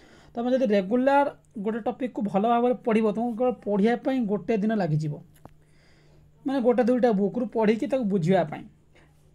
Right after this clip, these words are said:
ଭାବ ତମେ ପିଲାମାନେ, ଯଦି ମୁଁ ତାକୁ ଚାରି ପାଞ୍ଚଟା ବୁକ୍ରୁ ପଢ଼ିବି, ତା ସହିତ ତାକୁ ଭିଡ଼ିଓ ବନେଇବି, ତାକୁ ପି ପି ଟି ବନେଇବି, ତାକୁ ପ୍ରେଜେଣ୍ଟ କରିବି, ମୋତେ ତ ମିନିମମ୍ ତିନି ଚାରି ଦିନ ଲାଗିବ। ତଥାପି ମୁଁ ଯେହେତୁ କଲେଜର ଜଣେ, ଅଲରେଡ଼ି ମୁଁ ଗୋଟେ ଜାଗାରେ ଅଲରେଡ଼ି ପଢ଼ଉଛି ପିଲାମାନଙ୍କୁ,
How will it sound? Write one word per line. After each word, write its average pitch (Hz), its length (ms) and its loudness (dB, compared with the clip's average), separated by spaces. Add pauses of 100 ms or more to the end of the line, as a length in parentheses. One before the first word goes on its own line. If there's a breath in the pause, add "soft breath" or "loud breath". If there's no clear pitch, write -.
ଭାବ 220 300 0
ତମେ 277 260 2
ପିଲାମାନେ, 277 300 0
ଯଦି 269 160 -2
ମୁଁ 247 200 2
ତାକୁ 285 320 -2
ଚାରି 240 180 0
ପାଞ୍ଚଟା 254 340 -2
ବୁକ୍ରୁ 262 380 -4
ପଢ଼ିବି, 214 520 2 (480 soft breath)
ତା 247 120 2
ସହିତ 262 220 -2
ତାକୁ 254 180 -2
ଭିଡ଼ିଓ 208 380 2
ବନେଇବି, 247 500 0
ତାକୁ 226 180 -2
ପି 214 120 -6
ପି 240 180 -6
ଟି 269 140 -4
ବନେଇବି, 247 460 0
ତାକୁ 214 200 -4
ପ୍ରେଜେଣ୍ଟ 190 500 -2
କରିବି, 208 360 0 (480 soft breath)
ମୋତେ 214 200 -2
ତ 240 100 -6
ମିନିମମ୍ 247 460 2
ତିନି 269 160 0
ଚାରି 254 180 -2
ଦିନ 254 180 0
ଲାଗିବ। 202 300 0 (420)
ତଥାପି 262 180 0
ମୁଁ 262 200 2
ଯେହେତୁ 240 300 2
କଲେଜର 240 420 0
ଜଣେ, 254 260 0 (200)
ଅଲରେଡ଼ି 214 280 0
ମୁଁ 233 180 0
ଗୋଟେ 233 200 -2
ଜାଗାରେ 214 300 0
ଅଲରେଡ଼ି 208 260 0
ପଢ଼ଉଛି 185 400 -2
ପିଲାମାନଙ୍କୁ, 208 520 -2